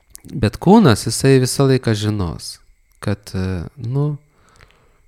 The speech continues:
jisai visą laik duos signalą, nes kūnas, ta pasąmonė, labai gerai jaučia savo ribas.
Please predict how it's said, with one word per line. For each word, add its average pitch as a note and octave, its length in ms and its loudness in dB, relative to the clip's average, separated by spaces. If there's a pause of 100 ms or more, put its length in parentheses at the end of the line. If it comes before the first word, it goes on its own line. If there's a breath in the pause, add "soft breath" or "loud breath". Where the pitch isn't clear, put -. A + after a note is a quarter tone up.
(420)
jisai B2+ 220 2
visą B2+ 180 2
laik A2+ 160 0
duos G#2 160 0
signalą, F2 560 -4 (160)
nes G#2+ 160 -6
kūnas, D3+ 480 -2
ta F#2 160 -8
pasąmonė, G#2+ 720 -2 (600 loud breath)
labai A2+ 360 0
gerai F#2+ 240 0
jaučia F#2 420 -4
savo F#2+ 380 -6
ribas. - 480 -10